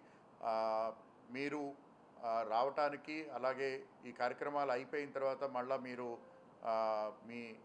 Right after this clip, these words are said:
గ్రామాలకి లేకపోతే పట్టణాలకు చేరుకోవడానికి ఆర్టీసీ బస్సెస్ని కూడా ప్రత్యేకంగా ఏర్పాటు చేస్తున్నాం.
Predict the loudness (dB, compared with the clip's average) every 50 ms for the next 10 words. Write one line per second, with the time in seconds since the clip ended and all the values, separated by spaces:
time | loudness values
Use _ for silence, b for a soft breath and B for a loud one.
0 | -16 -8 -4 0 0 0 2 2 2 0 0 -2 -4 -4 -2 -2 -2 -2 -2 -6
1 | -6 -4 -4 -6 -4 -2 -2 -2 -2 -4 -4 -2 -2 -2 -2 -2 -4 -2 -2 -2
2 | -4 -4 -6 -4 -2 0 0 0 0 -4 -8 -8 -8 -8 -6 -4 -4 -4 -6 -10
3 | -12 -12 -14 -12 -8 -4 -4 -4 -4 -6 -10 -8 -6 -8 -8 -6 -4 -4 -4 -4
4 | -4 -4 -6 -6 -6 -10 -12 -12 -12 -12 -8 -8 -8